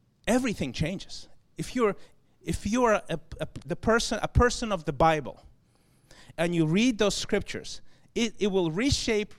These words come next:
redirect your life, and everything you, uh, you think about money will be completely redefined and reframed,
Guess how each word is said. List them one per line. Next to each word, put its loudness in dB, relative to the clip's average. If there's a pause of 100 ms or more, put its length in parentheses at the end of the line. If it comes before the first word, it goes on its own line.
redirect 0
your -4
life, -4 (180)
and -4
everything 0
you, -2 (280)
uh, -2 (400)
you 0
think -2
about 2
money 0
will -4
be -6 (200)
completely -4 (680)
redefined 0
and -4
reframed, -8